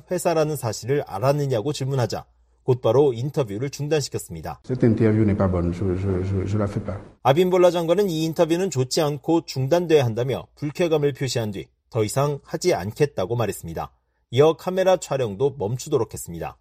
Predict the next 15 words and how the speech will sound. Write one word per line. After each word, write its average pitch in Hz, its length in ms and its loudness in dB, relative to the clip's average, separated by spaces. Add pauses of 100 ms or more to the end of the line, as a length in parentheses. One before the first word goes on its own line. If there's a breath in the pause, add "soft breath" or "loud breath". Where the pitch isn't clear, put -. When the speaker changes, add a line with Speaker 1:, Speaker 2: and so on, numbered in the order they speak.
(720)
Speaker 1:
국제사회는 185 720 4
북한의 180 460 -2
해외 190 320 2
동상 160 400 -2
수출을 165 340 -4
허용하지 185 480 0
않고 113 240 0
있습니다. 90 500 -2 (520)
안보리는 156 440 4
지난 160 280 2
이천십육 143 520 -2
년 147 220 2
대북결의 127 640 0
이삼이일호를 120 720 0
통해 117 300 -4